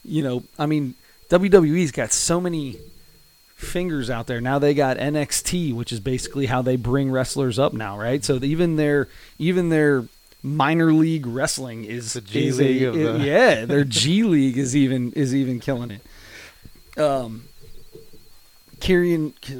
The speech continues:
Speaker 1: Karrion Kross or something like that. That guy's the champion down there, and he's been on Raw the last few weeks. He's been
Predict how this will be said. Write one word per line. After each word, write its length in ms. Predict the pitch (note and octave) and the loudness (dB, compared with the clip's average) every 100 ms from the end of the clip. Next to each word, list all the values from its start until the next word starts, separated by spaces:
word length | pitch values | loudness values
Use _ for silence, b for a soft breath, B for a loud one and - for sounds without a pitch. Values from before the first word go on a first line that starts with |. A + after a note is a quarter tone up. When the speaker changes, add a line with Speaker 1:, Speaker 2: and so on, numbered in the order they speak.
| A#2 | -12
Speaker 1:
Karrion 420 | - F3 F#3 F#3 C3+ | -8 -6 -4 -4 -2
Kross 420 | D#3 E3 F3 - | 0 2 2 0
or 60 | |
something 240 | C#3 E3+ D#3+ | -4 -6 -4
like 200 | D#3 C#3+ | -6 -2
that. 240 | E3 D#3+ | -2 -2
That 180 | B2+ A#2+ | -4 -2
guy's 260 | C3+ C#3 A#2+ | 0 0 -2
the 80 | |
champion 500 | B2 C#3+ C#3 C#3 C#3 | -6 -2 -2 -2 -2
down 220 | C3+ C3+ C3+ | 0 0 0
there, 240 | C#3+ C#3+ | 0 0
and 80 | C3 | -2
he's 140 | C3 | -4
been 160 | B2+ C#3 | -2 0
on 180 | D3+ D3+ | 2 2
Raw 220 | F#3+ G3+ | 4 4
the 80 | B2+ | 2
last 280 | A2 G#2 | 0 -6
few 220 | - A#2 A2 | -8 -8 -6
weeks. 240 | A2 G2 | -8 -8
He's 120 | A#2 | -8
been 220 | B2 C3+ | -4 -4